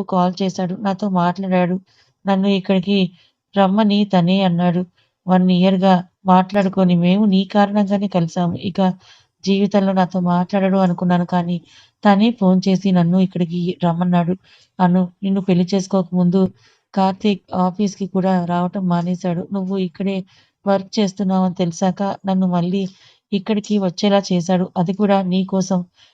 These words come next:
నీ గురించి తనకి చెప్పడానికి. నీతో ఉన్న ప్రతి క్షణం వాడికి గుర్తుంటుంది. నీకు తెలుసా అను, రేవతి పెళ్లి ముందు రోజు నువ్వు కనపడకుండా వెళ్ళిపోయావు కదా, అప్పుడు నా దగ్గర ఉన్నాడు. ఎంతగా కంగారు పడ్డాడో తెలుసా? అను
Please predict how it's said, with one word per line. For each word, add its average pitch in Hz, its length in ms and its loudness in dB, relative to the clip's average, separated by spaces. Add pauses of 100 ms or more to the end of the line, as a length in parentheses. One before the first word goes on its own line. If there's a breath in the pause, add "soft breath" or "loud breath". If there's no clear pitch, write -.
(120)
నీ 202 140 4
గురించి 208 360 -2
తనకి 190 360 -2 (200)
చెప్పడానికి. 185 640 -2 (420 soft breath)
నీతో 196 280 -2
ఉన్న 180 240 2
ప్రతి 185 340 -6
క్షణం 190 340 -4
వాడికి 180 280 0
గుర్తుంటుంది. 175 680 -2 (440)
నీకు 202 180 2
తెలుసా 190 360 0
అను, 202 260 0 (180)
రేవతి 190 420 2
పెళ్లి 180 280 0
ముందు 185 260 2
రోజు 175 320 0 (560 soft breath)
నువ్వు 196 240 0
కనపడకుండా 196 580 0
వెళ్ళిపోయావు 185 540 0
కదా, 180 240 2 (420 soft breath)
అప్పుడు 196 320 0 (220)
నా 185 180 -6
దగ్గర 180 340 -2
ఉన్నాడు. 180 440 -2 (440 soft breath)
ఎంతగా 190 460 -2
కంగారు 185 420 -4
పడ్డాడో 185 360 -2
తెలుసా? 185 380 -4 (480)
అను 190 200 2